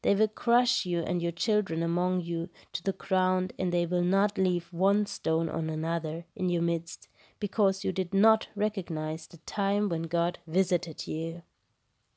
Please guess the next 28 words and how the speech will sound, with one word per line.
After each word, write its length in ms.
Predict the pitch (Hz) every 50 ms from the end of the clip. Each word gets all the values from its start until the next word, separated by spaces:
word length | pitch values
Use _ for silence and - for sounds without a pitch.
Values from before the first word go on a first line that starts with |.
| _ _ _ _ _ _ _ - _ _ _
He 120 | - 190
went 320 | 180 208 220 240 226 -
into 260 | 247 247 233 - - 226
the 140 | 208 208
temple 480 | 190 - - - 190 170 165 - 175 160
and 160 | 160 160 160
began 260 | - 160 - 175 165 165
to 120 | - 180
throw 480 | 170 - - - - 190 208 214 208 202
out 320 | 180 165 151 143 - -
those 320 | - 160 165 175 180 - -
who 100 | - 165
were 180 | 165 160 165
selling, 600 | - - - 175 170 170 156 165 165 160 165 - -
and 220 | - 180 175 165
he 140 | - - 170
said, 500 | 165 - - - 190 180 170 165 175 - _ _
"It 140 | - 214 214
is 220 | 226 214 - -
written, 360 | 226 247 262 - 196 160 160 - _ _ _ _
'My 380 | 190 202 208 220 220 226 233 233
house 420 | 214 220 196 170 160 160 - -
will 140 | 175 170 165
be 160 | 165 175 170
a 140 | 170 170 185
house 180 | 190 175 170 -
of 200 | 170 - - _
prayer,' 420 | - 240 233 233 226 190 165 170